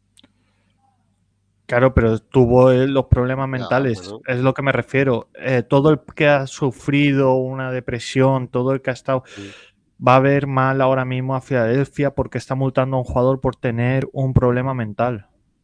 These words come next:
Speaker 2: Bueno, pero esto es una situación que viene enquistada de antes, Aníbal.
Speaker 1: Claro,
Speaker 2: Otra
Speaker 1: pero viene
Speaker 2: cosa.
Speaker 1: enquistada por
Speaker 2: No, pero es que otra cosa sería que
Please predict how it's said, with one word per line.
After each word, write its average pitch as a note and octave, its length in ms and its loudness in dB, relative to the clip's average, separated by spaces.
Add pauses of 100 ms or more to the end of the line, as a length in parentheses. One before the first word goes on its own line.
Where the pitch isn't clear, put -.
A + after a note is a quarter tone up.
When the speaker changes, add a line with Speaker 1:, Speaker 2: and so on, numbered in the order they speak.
(920)
Speaker 2:
Bueno, C2+ 300 -20
pero D#2 160 -16
esto E2+ 140 -18
es E2 100 -18
una F#2 240 -10
situación F2 420 -16
que F2 120 -12
viene F2 140 -12
enquistada D#2+ 520 -14
de D2+ 100 -14
antes, D#2+ 520 -16
Aníbal. F#2 340 -20 (1800)
Speaker 1:
Claro, G#2+ 220 -4
Speaker 2:
Otra - 0 -
Speaker 1:
pero G#2+ 160 0
viene G#2 180 -4
Speaker 2:
cosa. - 20 -4
Speaker 1:
enquistada A#2 720 -2
por A#2 220 2
Speaker 2:
No, A2+ 200 -2 (120)
pero F#2+ 160 -16 (220)
es A2 120 -10
que A#2 220 -6
otra A#2+ 240 -6
cosa B2 200 -8
sería B2 360 -2
que F#2 300 -10